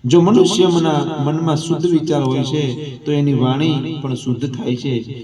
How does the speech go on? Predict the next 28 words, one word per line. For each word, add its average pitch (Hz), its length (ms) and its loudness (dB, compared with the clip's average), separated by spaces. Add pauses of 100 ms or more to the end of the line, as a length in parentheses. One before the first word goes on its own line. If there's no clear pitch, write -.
(140)
તેના 147 200 -4
કર્મ 151 340 -4
શુદ્ધ 131 380 -8
થાય 120 220 -4
છે 139 420 -6
અને 131 200 -6
એવા 127 340 -6
કુશળ 127 400 -8
કર્મના 131 460 -4
કારણે 123 440 -4 (320)
સુખ 165 200 0
માણસની 131 480 -2
પાછળ 120 240 -6
પાછળ 120 340 -8
એવી 123 200 -2
રીતે 127 240 -8
આવે 120 260 -4
છે, 113 220 -8 (400)
જેવી 127 400 4
રીતે 147 260 0
વસ્તુ 117 440 -2
અને 135 240 0
વ્યક્તિનો 117 460 -2
સાથ 117 380 -6
ન 117 100 -4
છોડવાનો, 113 560 -6 (500)
છોડવાનો 123 460 -2
પડછાયો. - 680 -10